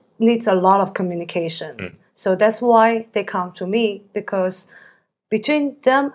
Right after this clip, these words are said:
Speaker 1: me, I can have the good communication with them. And then I also have the Chinese, like, I speak Chinese with them, the manufacturing, and I have the experience.
Speaker 2: Yeah.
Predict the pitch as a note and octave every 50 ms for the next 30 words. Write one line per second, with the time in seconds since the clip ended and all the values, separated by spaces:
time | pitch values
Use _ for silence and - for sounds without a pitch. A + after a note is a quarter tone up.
0 | _ - A3+ A3+ A#3 C4+ D4 D4+ A4+ - A#3+ A#3+ A3 - A#3+ A#3 A3 G#3 A3 G#3+
1 | G3+ - - - _ _ G3 F#3 F3+ F3+ F3 F3 F3 - _ _ _ - A3+ A3
2 | A3 - - - G3 F#3+ F3 F3+ F#3+ - B3 B3+ - D4+ C#4+ C4 B3+ B3 A#3 B3
3 | B3 B3 B3 A#3+ A#3 - - - - - - _ - G#3+ G#3 G#3 G3 F#3+ G3 F#3+
4 | F#3 F#3+ G3 G3+ G3+ A3 G#3+ G3+ A#3+ A#3+ A#3+ A#3+ A#3+ - - _ _ - G3+ F#3+
5 | F#3 F3+ F3 F3 F3 - _ _ _ - - A3 G3+ G3+ G3 F#3 F3+ F3+ F#3 F3+
6 | - - - - - _ - F#3+ F#3+ F3 - C#3+ F#3 F#3 - - - G#3 F#3+ -
7 | A3 G#3+ A3 A#3 B3 B3+ B3+ B3 G#3+ A3 G#3+ G#3 F#3 D#3+ E3 G#3 G#3 G#3 G#3 G#3
8 | G3+ - - - - _ _ - G3+ G3 F#3+ F#3+ F#3 G3 F#3 F#3 F3+ F3+ F3+ -
9 | C4 B3+ B3+ B3+ - - C4 C4 C4 B3+ A#3+ A#3 A3 G#3+ G#3 G3 E3+ F#3+ F#3 F#3
10 | F#3 - _ A#3 B3+ C4+ C4+ C4+ C4+ C4+ C4+ C#4 C4+ C4+ - - - -